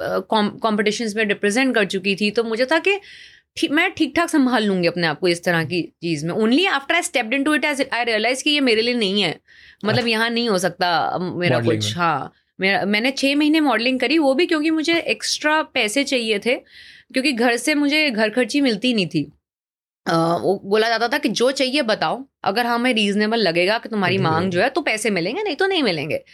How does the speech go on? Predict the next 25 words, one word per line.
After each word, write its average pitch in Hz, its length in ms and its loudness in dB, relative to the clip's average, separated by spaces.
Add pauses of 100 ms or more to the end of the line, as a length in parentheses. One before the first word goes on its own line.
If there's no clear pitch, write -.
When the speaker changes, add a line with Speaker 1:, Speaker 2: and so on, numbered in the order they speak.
(460)
Speaker 1:
अब 294 100 0
मुझे 294 220 2
होता 311 180 2
था, 320 200 2
पता 277 220 -2
नहीं 285 120 2
मेरे 277 120 2
घर 254 160 2
वाले 240 140 2
भी 269 100 0
मानते 220 280 0
हैं, - 80 -4
"तुम 233 120 -4
तो 247 100 0
अलग 214 200 2
ही 247 80 -2
शाही 202 260 -2
खानदान 180 400 -4
के 208 100 -2
पैदा 165 260 0
हुए 147 220 0
हो 160 100 2
घर 156 140 0
में," 156 200 -2
Speaker 2:
हम्म। 117 80 -8